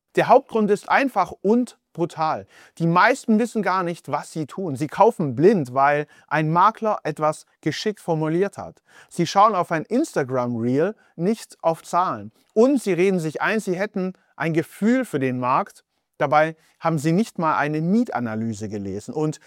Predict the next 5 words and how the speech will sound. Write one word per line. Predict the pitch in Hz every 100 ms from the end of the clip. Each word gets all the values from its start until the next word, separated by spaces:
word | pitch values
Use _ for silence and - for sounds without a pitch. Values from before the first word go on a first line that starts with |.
| _
das, | - 139 160 240 - - _ _ _
ja, | 147 143 135 104 - _
mag | 135 143 - -
hart | 202 -
klingen, | - 113 101 92